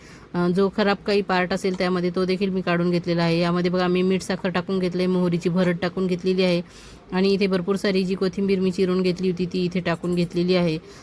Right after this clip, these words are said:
तर हे सर्व साहित्य आधी आपण एकत्र करून घेणार आहोत. रेसिपी एकदम साधी सोपीच आहे.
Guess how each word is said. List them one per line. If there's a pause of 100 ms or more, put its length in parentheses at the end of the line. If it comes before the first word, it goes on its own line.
(160)
तर
हे
सर्व
साहित्य
आधी
आपण
एकत्र
करून
घेणार
आहोत.
रेसिपी
एकदम
साधी
सोपीच
आहे.